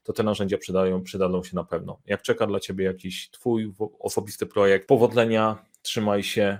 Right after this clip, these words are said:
na pewno warto, niezależnie co by się zadziało, warto wyciągnąć, wy-, wyciągnąć lekcje. Do zobaczenia w kolejnym odcinku, dajcie znać w komentarzach, jak się wam podobało, łapka w górę też będzie,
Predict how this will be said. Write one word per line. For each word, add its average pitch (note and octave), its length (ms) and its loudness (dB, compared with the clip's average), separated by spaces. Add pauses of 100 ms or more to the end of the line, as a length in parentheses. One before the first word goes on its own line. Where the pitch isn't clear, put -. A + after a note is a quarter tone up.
na G#2 120 0
pewno G2 300 2
warto, G2+ 480 4
niezależnie A2 440 2
co G#2 100 -8
by F#2 100 -12
się F#2+ 400 -2
zadziało, A2+ 580 2
warto A2 220 0
wyciągnąć, F2+ 640 -6
wy-, G2 220 -12
wyciągnąć F2+ 520 -6
lekcje. - 300 -12 (320)
Do A#2 100 6
zobaczenia A#2+ 360 2
w - 80 -10
kolejnym A2 320 0
odcinku, G#2+ 460 -4
dajcie G#2 280 0
znać G2 200 -4
w - 40 -20
komentarzach, G2 680 -4
jak F2+ 100 -14
się - 80 -20
wam F2+ 140 -6
podobało, F#2+ 500 0 (280)
łapka G2+ 280 0
w F2+ 60 -2
górę F#2 220 -2
też F#2 140 -14
będzie, F2+ 360 -2